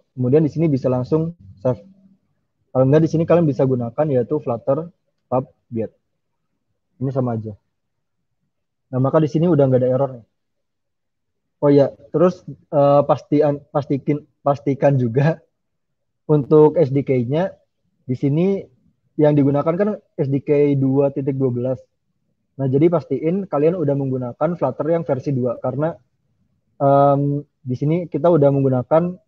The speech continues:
S D K yang terbaru gitu. Dan juga udah menggunakan rule safety. Nah, jadi nanti untuk struktur project-nya itu seperti ini ya.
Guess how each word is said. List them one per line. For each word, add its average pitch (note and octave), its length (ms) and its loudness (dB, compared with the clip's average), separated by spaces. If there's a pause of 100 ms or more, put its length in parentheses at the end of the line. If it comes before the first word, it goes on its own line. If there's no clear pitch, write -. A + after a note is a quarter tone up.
(680)
S C#3 160 2
D C3 80 0
K D#3 160 4
yang D3+ 80 4
terbaru C3 400 0
gitu. G#2+ 160 -12 (460)
Dan C3+ 160 -4
juga B2+ 240 2
udah C#3+ 160 4
menggunakan C3 400 -4
rule D3 160 -4
safety. A#2+ 320 -8 (3750)
Nah, C3 80 0
jadi C3 240 2
nanti E3 240 2
untuk D#3 240 0
struktur C#3+ 640 -4
project-nya C3 480 -2
itu F3 80 -4
seperti - 400 -4
ini D3 160 -2
ya. C#3 80 -12